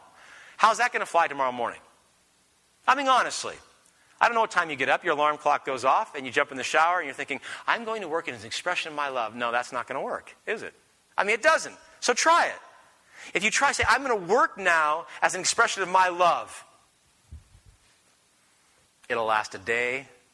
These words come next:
maybe two, and it will fail. In Genesis chapter three, verse seventeen, something happened. God said to Adam, "Cursed is the ground because of you. Through painful toil, you will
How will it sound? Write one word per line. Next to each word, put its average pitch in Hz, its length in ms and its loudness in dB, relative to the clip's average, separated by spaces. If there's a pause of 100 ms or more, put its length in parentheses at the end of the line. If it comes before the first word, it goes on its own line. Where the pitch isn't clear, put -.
(340)
maybe 120 280 -8
two, 87 360 -12 (720)
and 87 80 -14
it 165 80 -14
will - 80 -14
fail. - 400 -16 (1900)
In 123 160 -8
Genesis 190 420 -2
chapter 131 340 -2
three, 110 280 -8
verse 101 240 -6
seventeen, - 640 -10 (800)
something 160 420 -4
happened. - 480 -10 (1080)
God 160 320 0
said 120 380 -4
to 123 160 -4
Adam, 98 400 -6
"Cursed 214 500 0
is 135 140 -6
the 131 140 -6
ground 131 440 0
because 120 300 -4
of 107 100 -8
you. 110 360 -4 (300)
Through 127 200 -4
painful 180 540 -4
toil, 127 380 0
you 120 140 -6
will 120 140 -6